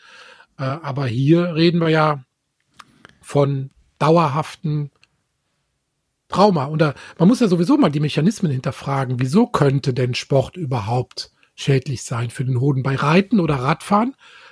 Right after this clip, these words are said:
klar, das direkte Trauma, ne, was lokal den, den, die Hoden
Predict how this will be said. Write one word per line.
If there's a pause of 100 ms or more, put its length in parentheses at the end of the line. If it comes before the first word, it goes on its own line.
(260)
klar,
das
direkte
Trauma,
ne,
was
lokal
den,
den,
die
Hoden